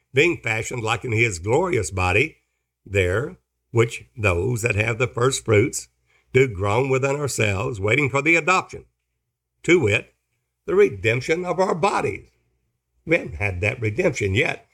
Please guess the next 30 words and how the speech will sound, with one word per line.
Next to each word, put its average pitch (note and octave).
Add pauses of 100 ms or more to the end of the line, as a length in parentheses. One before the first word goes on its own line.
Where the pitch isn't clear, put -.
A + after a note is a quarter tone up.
(300)
We're B2+
redeemed F#2
in E2
the E2+
Spirit, - (720)
but -
we A2
hadn't G#2+
had G#2+
the F#2
resurrection G2
of G#2
our E2
bodies F2 (340)
yet. G2+ (280)
We F2+
will, D3
though, - (920)
according G2
to A2
the G#2
promises F#2+
of B2
God, A#2+ (360)
the A#2
resurrection. F2+ (800)
Well, A2 (340)
and A2
he A2+
says, B2+